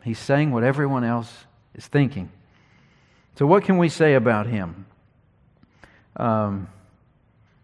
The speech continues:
write this down 'cause I think it's important. And then I'll, I'll reword it if it sounds too technical.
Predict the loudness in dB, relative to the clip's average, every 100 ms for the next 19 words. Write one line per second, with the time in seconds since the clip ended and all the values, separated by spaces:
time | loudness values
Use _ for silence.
0 | _ _ _ _ _ _ _ _ _ _
1 | 0 0 0 -6 -4 -6 -6 -8 -10 -8
2 | -6 -6 -6 -10 -12 -12 -16 -16 -20 _
3 | _ _ _ _ _ _ _ _ -10 -6
4 | -4 -4 -2 -4 -2 -4 -4 -4 -4 -6
5 | -12 -20 _ _ _ _ _ _ _ -14
6 | -8 -6 -6 -8 -10 -10 -14 -14 -14 -14
7 | -20 -20 -20